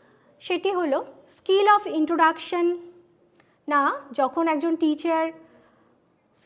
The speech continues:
শ্রেণীকক্ষে প্রবেশ করবে, তার একটা বিষয় নিয়ে যে সেই বিষয়ে ধারণা সে শিক্ষার্থীদের দেবে, সেই বিষয়টা এসেই শুরু করার আগে তাকে একটা ইন্ট্রোডাকশন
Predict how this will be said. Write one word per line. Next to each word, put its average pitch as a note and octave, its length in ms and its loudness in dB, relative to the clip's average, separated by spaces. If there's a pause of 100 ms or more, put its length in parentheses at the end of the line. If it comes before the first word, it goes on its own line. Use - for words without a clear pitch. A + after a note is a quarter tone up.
(300)
শ্রেণীকক্ষে F4+ 540 2 (100)
প্রবেশ E4 300 2 (160)
করবে, G#3 320 -4 (300)
তার C4 200 4 (240)
একটা D4+ 260 -4 (180)
বিষয় F#4+ 380 0 (120)
নিয়ে G#3+ 200 -6 (240)
যে C#4 100 -2 (200)
সেই D#4+ 180 -4 (100)
বিষয়ে D#4+ 320 0 (340)
ধারণা C4 340 0 (120)
সে D#4 100 -4 (140)
শিক্ষার্থীদের D4 580 -8 (140)
দেবে, A3 260 -4 (720)
সেই G4 180 -2 (100)
বিষয়টা G4 400 0 (160)
এসেই E4 320 -6 (480)
শুরু F4+ 180 0 (120)
করার G4 240 2 (100)
আগে C#4 200 -2 (160)
তাকে D#4+ 200 -4 (100)
একটা E4+ 200 -2 (260)
ইন্ট্রোডাকশন F#4+ 600 -4